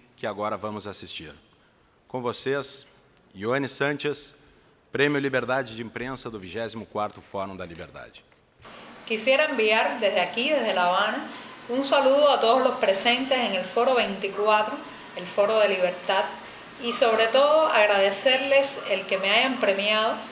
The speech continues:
Speaker 2: con este bellísimo la-, galardón, con todo lo que él significa para mí y para mi labor profesional. Eh, me encantaría estar junto a ustedes en las sesiones de, de debate, de polémica, en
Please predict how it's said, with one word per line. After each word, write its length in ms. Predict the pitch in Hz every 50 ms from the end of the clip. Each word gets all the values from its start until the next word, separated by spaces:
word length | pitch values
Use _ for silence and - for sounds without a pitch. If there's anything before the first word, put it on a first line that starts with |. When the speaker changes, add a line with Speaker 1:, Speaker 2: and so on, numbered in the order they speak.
| - -
Speaker 2:
con 160 | 190 180 180
este 440 | 185 196 - - 240 214 208 196 190 190
bellísimo 540 | 180 175 185 208 240 262 - - 247 233 208
la-, 140 | 190 185 180
galardón, 580 | 180 185 185 175 175 170 170 - 196 208 220 262 - - - - - - - - -
con 140 | - 190 180 180 -
todo 220 | 202 202 214 233
lo 160 | 226 220 202
que 140 | 208 208 202
él 80 | 208 196
significa 580 | - 247 220 196 190 196 - 214 208 233 226
para 200 | - 185 180 175
mí 220 | 165 196 240 - - -
y 60 | - 196
para 200 | - 185 180 170
mi 100 | 170 170
labor 320 | 165 165 170 180 196 190 -
profesional. 640 | - 208 - 196 180 180 - 175 165 175 180 180 185 - - - - - - - - - - - - -
Eh, 400 | 214 190 185 185 185 190 196 190 220
me 80 | 220 214
encantaría 520 | 208 220 233 214 - 220 220 233 277 311
estar 300 | 311 - - 285 277 285
junto 300 | 294 311 285 269 - 214
a 20 | 208
ustedes 600 | 208 208 - - 247 226 220 240 - - - - - -
en 280 | 196 185 196 190 185 185
las 160 | 196 180 -
sesiones 500 | 196 190 - - 220 220 233 254 262 254
de, 140 | 247 214 - - - - - 190 -
de 100 | 190 185
debate, 460 | 180 180 180 190 208 220 240 233 233
de 180 | 214 202 190 180
polémica, 720 | 185 185 175 180 208 226 226 214 214 202 202 - 214 214 - - - - - - - - - -
en 120 | 208 196